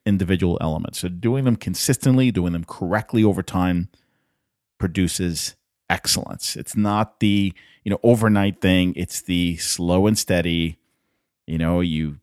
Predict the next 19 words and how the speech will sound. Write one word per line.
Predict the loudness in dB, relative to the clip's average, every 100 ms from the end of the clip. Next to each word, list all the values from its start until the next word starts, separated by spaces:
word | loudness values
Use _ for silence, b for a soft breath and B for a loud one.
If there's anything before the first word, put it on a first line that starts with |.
| -14
you | -12
fall | -10 0 4 4
down, | 4 2 0
you | -2
get | -4 -6
back | -4 -6 -4
up, | -4 -4 -8
you | -12
keep | -10 -8 -6
at | -4 -4
it | -6 -10 _ 0
over | 2 2 -2 -6
and | -6 -10 -4
over | -2 0 -2 -4
again. | -4 -6 -4
That's | -2 -2 -2 -4
what | -4 -4 -4
creates | -6 -2 -2 -2 -4
that | -6 -8